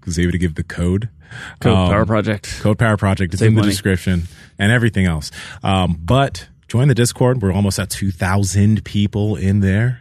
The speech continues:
Speaker 1: and counting. So join there. And like Andrew said, hey, yo, leave some, uh, leave some reviews on Spotify and Apple if you guys are digging the podcast, because we have been climbing these charts like Tarzan. Is Tarzan swinging?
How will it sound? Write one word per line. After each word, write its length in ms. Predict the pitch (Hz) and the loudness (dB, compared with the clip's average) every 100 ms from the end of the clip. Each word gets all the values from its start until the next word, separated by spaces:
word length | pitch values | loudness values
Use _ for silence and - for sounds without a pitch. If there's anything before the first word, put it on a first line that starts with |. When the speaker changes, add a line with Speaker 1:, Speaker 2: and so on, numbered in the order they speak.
| - | -10
Speaker 1:
and 140 | 82 | -10
counting. 460 | - 92 101 127 151 | -6 -6 -6 -8 -12
So 280 | - 80 76 | -10 -10 -10
join 280 | - 95 95 | -6 -2 0
there. 200 | 92 101 101 - - | 2 0 0 -6 -4
And 120 | 101 | -2
like 140 | 107 | 2
Andrew 180 | 123 110 | 2 0
said, 160 | 107 107 | 0 2
hey, 120 | 113 | 2
yo, 200 | 113 101 - - - | 4 4 2 -2 -2
leave 240 | 98 131 | 0 0
some, 240 | - 139 | 2 2
uh, 260 | 117 92 80 | 2 2 -2
leave 180 | - 98 | -4 -4
some 120 | - | 0
reviews 420 | 117 101 101 90 - | 0 2 2 0 -2
on 140 | 80 | -10
Spotify 560 | - 85 87 92 95 85 | -8 -6 -6 -4 -4 -4
and 160 | 76 | -6
Apple 320 | - 87 82 82 | -8 -8 -6 -8
if 140 | 76 | -8
you 40 | |
guys 220 | 82 82 80 | -6 -6 -6
are 40 | |
digging 200 | 82 82 | -8 -6
the 60 | 78 | -8
podcast, 580 | - 82 - 85 82 - | -6 -6 -6 -8 -8 -10
because 280 | 85 82 | -8 -8
we 260 | 80 92 101 | -4 -2 -2
have 220 | 90 87 | -2 -2
been 160 | 90 85 | -4 -6
climbing 680 | - - 92 95 95 92 | -8 -8 -4 0 0 -2
these 320 | 87 87 82 - | -4 -6 -8 -12
charts 800 | - - - 95 - - - - - - _ | -14 -16 -10 -8 -8 -10 -14 -16 -20 -20 _
like 160 | 95 80 - | -10 -8 -12
Tarzan. 640 | - 95 98 87 80 78 | -8 -4 -2 -2 -4 -4
Is 100 | 90 | -10
Tarzan 420 | - 143 147 143 139 123 | -12 -12 -10 -10 -12 -16
swinging? 420 | - 131 135 | -12 -10 -8